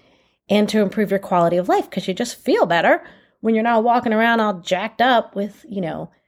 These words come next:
negative feelings and contentious things and stuff like that. So we'll just bypass the whole <laughs> unconditional love thing and just, uh, let's maybe call it acceptance, okay?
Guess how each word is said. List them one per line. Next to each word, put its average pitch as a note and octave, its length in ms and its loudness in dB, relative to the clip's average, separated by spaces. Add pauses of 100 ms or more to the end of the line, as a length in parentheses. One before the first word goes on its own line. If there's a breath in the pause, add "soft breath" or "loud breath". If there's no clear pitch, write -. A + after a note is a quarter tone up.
(460)
negative G3 600 2
feelings G3 800 0
and F#3+ 180 -2
contentious G3+ 600 -6
things F#3+ 420 -4
and F3+ 160 -6
stuff F#3+ 220 -8
like F#3+ 120 -4
that. - 220 -8 (400 soft breath)
So A#3 640 0 (340)
we'll A#3+ 180 -2
just C4 480 -4
bypass A#3 640 -2
the G#3 160 -4
whole F#3+ 540 2
<laughs> - 20 -20
unconditional G3 680 2
love F3+ 280 2
thing F#3+ 760 -4 (100)
and F#3 380 0
just, G3 460 0 (500 soft breath)
uh, E3 480 0
let's C4 300 -2
maybe A#3 600 0
call G3+ 340 0
it F#3 300 2 (720)
acceptance, - 840 -6
okay? F3 420 0